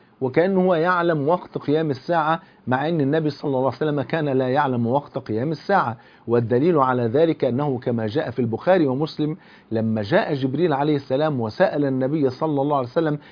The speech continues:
عدة أسئلة، كان من بينها قال له صلى، قال للنبي صلى الله عليه وسلم: "متى الساعة؟" فقال له النبي صلى الله عليه وسلم: "ما المسؤول عنها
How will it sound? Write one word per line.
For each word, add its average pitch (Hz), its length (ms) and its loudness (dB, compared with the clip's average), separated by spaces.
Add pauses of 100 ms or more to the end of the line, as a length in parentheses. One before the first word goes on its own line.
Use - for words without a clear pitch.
(140)
عدة 147 400 2
أسئلة، 156 340 2
كان 196 360 0
من 196 160 2
بينها 180 340 2
قال 175 300 2
له 202 360 2 (440)
صلى، 151 440 2
قال 170 200 4
للنبي 143 420 2
صلى 160 140 -4
الله 143 200 -2
عليه 196 120 2
وسلم: 202 100 0 (260)
"متى 180 320 2
الساعة؟" 156 540 2 (260)
فقال 185 400 2 (100)
له 180 160 0
النبي 156 420 0
صلى 170 320 0
الله 160 240 2
عليه 147 140 2
وسلم: 180 340 2
"ما 143 300 0
المسؤول 180 880 2
عنها 214 640 2